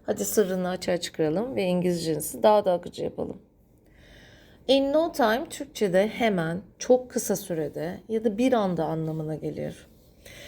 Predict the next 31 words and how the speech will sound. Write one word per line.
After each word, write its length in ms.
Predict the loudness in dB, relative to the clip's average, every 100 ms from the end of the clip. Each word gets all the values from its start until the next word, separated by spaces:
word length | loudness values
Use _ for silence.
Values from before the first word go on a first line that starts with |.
| -18 -2
Bir 120 | 0
şeyin 360 | 2 2 2 0
hızlıca, 520 | 2 2 2 -2 -2
neredeyse 580 | -2 -2 0 0 0 -4
anında 480 | -4 -4 -2 -2 0
gerçekleşeceğini 920 | 2 2 0 -8 -10 -12 -6 -4 -2
vurgulamak 560 | -2 -2 0 -2 -4
için 240 | -6 -8 -6
kullanıyoruz. 800 | -4 -4 -2 -4 -6 -10 -18 -20 -20 -20 -6
Native 420 | 2 2 2 -4 -6
konuşmacılar 760 | -6 -6 -6 -8 -4 -4 -2
bunu 180 | -4 -2
günlük 340 | -2 -2 -4 -4
konuşmalarda 800 | -4 -4 -6 -4 -4 -2 -2 -4 -12 -20 -4
bir 240 | -2 -2
işin 300 | -2 -4 -2
ya 160 | 0 2
da 120 | 2
durumun 380 | 0 0 0 -4
çabucak 560 | -2 -2 0 -2 -4 -4
biteceğini 480 | -6 -6 -2 -2
anlatırken 680 | -2 -2 -2 -4 -10 -4 -4
sıkça 360 | -4 -10 -12 -8
kullanır. 580 | -6 -4 -4 -6 -12 -20 -20 -20 -20 -4
Mesela, 540 | -2 2 2 2 -4 -12 -20 -4
"I'll 280 | 0 2 4
be 100 | 4
there 380 | 4 2 2 -2
in 200 | -2 0
no 180 | 0 -2
time." 400 | -4 -4 -4 -8